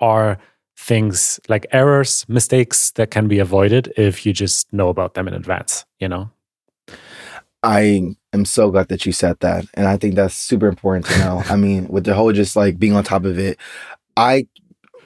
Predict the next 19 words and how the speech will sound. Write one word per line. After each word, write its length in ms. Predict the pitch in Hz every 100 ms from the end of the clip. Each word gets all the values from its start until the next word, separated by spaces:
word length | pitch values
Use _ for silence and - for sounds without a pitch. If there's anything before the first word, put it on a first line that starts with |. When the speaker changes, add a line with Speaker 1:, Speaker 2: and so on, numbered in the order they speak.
| _ _ -
Speaker 2:
ideally 480 | 120 113 120 123 120
would 220 | 110 110
not 220 | 110 104
even 300 | - 107 104
be 100 | 104
able 140 | 107 92
to 80 |
get 200 | - 98
an 100 | 98
appointment 540 | 92 87 110 110 117 101
to 80 | -
get 200 | 98 -
a 240 | - 92 87
permanent 600 | - 117 117 117 117 - _ -
or, 640 | 104 107 107 104 101 101 - _ -
um, 160 | 98
anything 280 | 101 95 95
else, 360 | 98 104 104 - _ _ _
um, 440 | 98 95 90 87